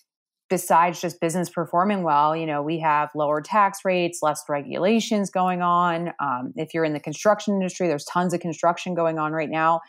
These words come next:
So there's lots of great things going on in the economy, both in local environments and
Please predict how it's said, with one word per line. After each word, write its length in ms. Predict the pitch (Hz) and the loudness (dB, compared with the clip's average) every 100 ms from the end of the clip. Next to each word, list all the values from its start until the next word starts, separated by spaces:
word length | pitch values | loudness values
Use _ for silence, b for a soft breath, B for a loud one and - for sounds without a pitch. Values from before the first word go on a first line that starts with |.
| B B | B B
So 160 | - 220 | -2 0
there's 280 | 196 175 - | 2 -2 -2
lots 320 | - 262 320 | 2 2 2
of 220 | 196 151 | -4 -6
great 360 | - 165 185 - | -6 0 0 0
things 300 | 175 175 175 | -4 -4 -2
going 260 | 165 160 160 | -2 -2 2
on 260 | 160 165 | 2 2
in 160 | 160 160 | 0 -4
the 120 | 156 | -4
economy, 600 | 156 - 160 170 165 156 151 | -6 -2 0 0 0 -2 0
both 200 | 160 156 | -2 -2
in 100 | 156 | -6
local 640 | 156 160 160 185 180 190 _ | -4 -4 0 2 4 0 _
environments 640 | 190 180 175 185 185 175 | -4 0 2 2 0 -2
and 300 | - 160 156 | -2 -2 -4